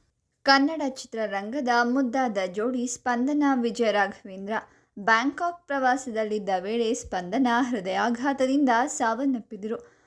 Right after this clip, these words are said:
ಆಗಸ್ಟ್ ಏಳು, ಎರಡು ಸಾವಿರದ ಇಪ್ಪತ್ತ್ಮೂರರಂದು ಸ್ಪಂದನ ತಮ್ಮ ಕೊನೆಯುಸಿರೆಳೆದರು. ಸಾವನ್ನಪ್ಪಿದಾಗ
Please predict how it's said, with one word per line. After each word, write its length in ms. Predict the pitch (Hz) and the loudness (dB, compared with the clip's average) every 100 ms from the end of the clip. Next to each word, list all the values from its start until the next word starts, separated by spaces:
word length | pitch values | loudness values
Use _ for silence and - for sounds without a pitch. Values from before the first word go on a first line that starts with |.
| _ - | _ 4
ಆಗಸ್ಟ್ 480 | 240 277 330 - | 4 4 -6 -8
ಏಳು, 420 | 240 247 277 247 254 | -4 -2 0 0 0
ಎರಡು 280 | 220 214 | -2 -4
ಸಾವಿರದ 460 | 247 294 262 254 226 226 269 | -4 -4 -2 0 2 2 0
ಇಪ್ಪತ್ತ್ಮೂರರಂದು 1160 | 277 240 233 240 240 196 196 254 247 269 _ _ - | -2 -4 -2 -2 0 -2 0 0 0 -4 _ _ -18
ಸ್ಪಂದನ 560 | - 247 240 285 311 233 254 | -2 0 2 0 2 2 2
ತಮ್ಮ 260 | 262 240 240 | 2 2 0
ಕೊನೆಯುಸಿರೆಳೆದರು. 1400 | 240 226 214 269 285 - 214 202 196 196 220 233 - _ _ _ _ _ _ _ _ _ _ _ _ _ _ _ _ | 0 -2 2 0 0 -2 -4 -2 -4 -2 -2 -2 -8 _ _ _ _ _ _ _ _ _ _ _ _ _ _ _ _
ಸಾವನ್ನಪ್ಪಿದಾಗ 1000 | - 285 277 359 359 339 269 240 240 | 2 4 6 2 -8 -10 -8 -2 -2